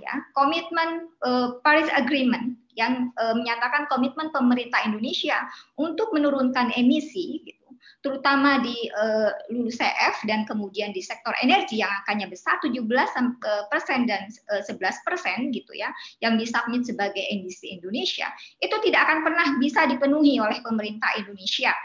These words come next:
kalau R U U Omnibus Law cilaka ini disahkan. Jadi komitmen politik dan komitmen, eh, eh, baik komitmen konstitusi maupun komitmen politik itu,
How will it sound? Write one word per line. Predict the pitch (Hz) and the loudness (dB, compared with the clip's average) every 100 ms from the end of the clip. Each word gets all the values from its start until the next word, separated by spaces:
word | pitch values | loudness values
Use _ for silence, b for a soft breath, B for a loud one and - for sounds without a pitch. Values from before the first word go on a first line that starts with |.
| B - | B 0
kalau | 254 294 277 | 4 6 6
R | 233 220 220 | 4 2 0
U | 214 | -2
U | 220 | 0
Omnibus | 214 208 202 180 | 0 0 -4 -6
Law | 202 | -6
cilaka | - 208 208 196 196 | -4 -2 -2 -2 -4
ini | 202 247 196 | -2 -2 -2
disahkan. | 202 180 160 - 165 - B B B | -4 -4 -6 -8 -14 -14 B B B
Jadi | 190 240 311 359 - - | -2 0 2 0 -4 0
komitmen | 285 349 381 381 359 359 | 2 4 0 0 -2 2
politik | 294 285 294 - 392 - - | 4 4 0 -6 -10 -12 -2
dan | 214 220 220 | 0 0 0
komitmen, | 208 220 - 226 226 | 0 -2 -2 -4 -4
eh, | - - 226 208 - - | -8 -6 -4 -4 -8 -2
eh, | 220 208 208 202 | 2 4 2 2
baik | 277 349 | 2 4
komitmen | - 254 254 240 | 4 4 4 2
konstitusi | - 214 214 202 233 285 381 277 | 0 -4 -4 -10 -10 -4 -2 0
maupun | 214 208 220 208 | 0 -2 -6 -6
komitmen | 190 - 196 - | -10 -14 -20 -8
politik | 190 202 202 - | -4 -4 -8 -14
itu, | 208 - | -16 -10